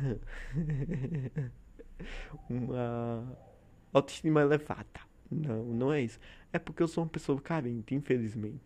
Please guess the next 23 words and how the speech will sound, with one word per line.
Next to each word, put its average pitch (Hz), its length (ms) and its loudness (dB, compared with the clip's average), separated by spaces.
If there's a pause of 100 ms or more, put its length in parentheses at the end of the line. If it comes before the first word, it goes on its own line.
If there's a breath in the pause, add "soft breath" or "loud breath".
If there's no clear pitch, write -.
(140)
né? 117 120 -8 (340)
Pessoas - 280 -4
carentes 123 420 -2
têm 123 100 -4
o 120 60 -2
costume 117 400 -4
de, 110 280 -2 (1500 soft breath)
de 120 80 -8
serem 123 300 0
bem 123 160 4
iludidas 117 680 -2
nesse 113 280 -8 (100)
ponto, 117 400 -6
nessa 113 300 -4
escadaria. 110 760 -4 (1000)
São 120 500 -4
os 117 120 -4
mais 131 220 -2
frequentes. 117 680 -4 (720 soft breath)
Mas 131 560 2 (100)
aí 143 720 0
eu 131 160 2
espero 135 500 4